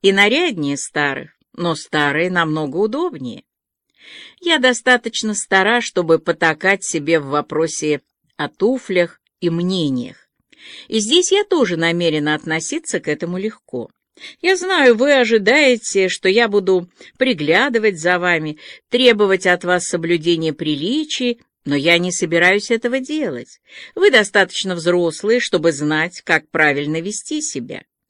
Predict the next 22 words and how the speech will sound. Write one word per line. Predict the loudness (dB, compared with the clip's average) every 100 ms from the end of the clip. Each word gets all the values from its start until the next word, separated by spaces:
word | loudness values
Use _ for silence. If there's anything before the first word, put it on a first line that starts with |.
| _ -20 -18
Если | -4 2 2 4 2
вы | 6 6 6
вообще | 6 4 2 0 -4 -2 0 0
собираетесь | 0 -2 2 4 4 2 -2 -6
вести | -4 -4 -4 -6
себя | -6 -2 -2
правильно. | -2 0 0 -2 -10 -18 -20 _ _ _ -20 -20 -20 _
Так | 0 0
что, | 0 -2 0 0 -2 _ -6
насколько | 0 2 0 -2 2 2 4
это | 2 2
касается | 0 0 0 0 0 -2 -4
меня, | -2 0 0 0 -2 _ _ -8
заключила | 0 2 2 -2 -2 0 2 2
тетя | 2 2 2 0 2 2
Джеймсина | 2 2 2 2 -2 -2 -2 0 -4 -8 _ -12
с | -6
веселым | -2 0 2 2 2 0
огоньком | 0 0 0 -2 -2 -2
в | -4
юных | -2 0 0 -2
глазах, | -2 0 0 0 0 -2